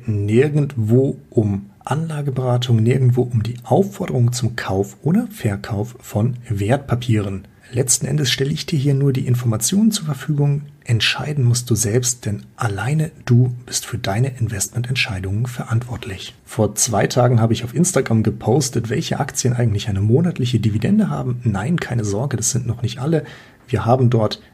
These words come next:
sechzehn Aktien gezeigt, wovon wir uns heute zwei Aktien ein klein bisschen genauer im Quick-Check angucken wollen, damit du für dich weiter recherchieren kannst und eine bestmögliche Investmententscheidung treffen kannst.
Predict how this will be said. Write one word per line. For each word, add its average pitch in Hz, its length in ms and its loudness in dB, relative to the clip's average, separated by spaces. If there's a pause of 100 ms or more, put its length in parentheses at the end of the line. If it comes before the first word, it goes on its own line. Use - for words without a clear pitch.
sechzehn 117 680 0
Aktien - 400 -2
gezeigt, 139 440 -2
wovon 156 340 0
wir 131 200 -2
uns 110 240 -2 (120)
heute 113 360 -2
zwei 147 320 -2
Aktien 139 460 -2
ein 147 100 0
klein 190 400 0
bisschen - 240 0
genauer 104 400 2
im 160 220 -2
Quick-Check 120 720 0
angucken 185 500 -2
wollen, 143 220 0 (260)
damit 101 320 -2
du 180 240 2
für - 180 -4
dich 120 300 0 (200)
weiter 131 280 -4
recherchieren 123 520 2
kannst 113 340 -2 (240)
und 175 180 0
eine 120 220 2
bestmögliche 101 800 -4 (100)
Investmententscheidung 123 1040 0
treffen 120 320 0
kannst. - 460 -8